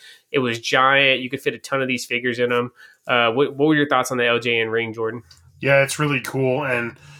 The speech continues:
Speaker 2: just kinda looking at it, um, I mean, that, that's basically what Hasbro based their ring off too, is the L J N ring.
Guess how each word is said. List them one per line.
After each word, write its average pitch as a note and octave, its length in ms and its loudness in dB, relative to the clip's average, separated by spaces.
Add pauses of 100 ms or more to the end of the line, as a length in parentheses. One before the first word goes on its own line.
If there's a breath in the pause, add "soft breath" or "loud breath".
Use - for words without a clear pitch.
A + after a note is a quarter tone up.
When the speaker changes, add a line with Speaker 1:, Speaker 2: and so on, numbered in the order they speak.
(280 loud breath)
Speaker 2:
just - 240 -4
kinda C#3+ 240 2
looking C3+ 420 2
at C3 200 6
it, B2+ 260 0
um, A#2+ 800 0 (200)
I B2 100 -4
mean, A#2 440 -4
that, B2 240 -2
that's C3 280 0
basically C3 500 0
what B2 140 2
Hasbro B2 640 2
based B2 280 0
their B2+ 160 2
ring A#2 300 0
off A#2 260 2
too, C3+ 300 0
is A2+ 140 -6
the A#2 80 -2
L A#2 180 2
J A2 220 -2
N A2+ 140 -2
ring. A2+ 360 -4